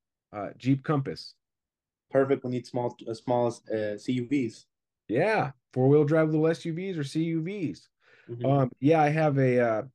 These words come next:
Speaker 1: a special edition, uh, Gladiator.
Speaker 2: Perfect. We need more Jeeps.
Speaker 1: With a Hemi swap.
Speaker 2: Oh, man.
Speaker 1: <laughs>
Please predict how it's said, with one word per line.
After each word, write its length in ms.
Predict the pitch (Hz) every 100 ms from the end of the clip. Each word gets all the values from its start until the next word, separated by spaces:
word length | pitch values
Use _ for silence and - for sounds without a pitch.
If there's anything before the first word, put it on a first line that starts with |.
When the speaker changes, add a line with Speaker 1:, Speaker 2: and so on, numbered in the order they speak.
| -
Speaker 1:
a 160 | 117 110
special 500 | - - 156 147 143
edition, 560 | 139 147 147 135 123 120 _ _ -
uh, 180 | 110 101
Gladiator. 720 | 113 135 143 131 101 76 _ _ _ _ _ _ _ _ _ _ _
Speaker 2:
Perfect. 320 | 117 120 120
We 80 | 113
need 100 | 117
more 140 | 120 117
Jeeps. 460 | 127 135 - - _ _ _ -
Speaker 1:
With 160 | 131
a 80 | 123
Hemi 280 | 127 160 156
swap. 440 | 135 127 95 - _ _ _ _ _ _ _ _ _ _ _ _ _ _ _ - - - _ _ _
Speaker 2:
Oh, 400 | - 120 110 110 - 107
man. 360 | 113 107 113 - _ _
Speaker 1:
<laughs> 20 | _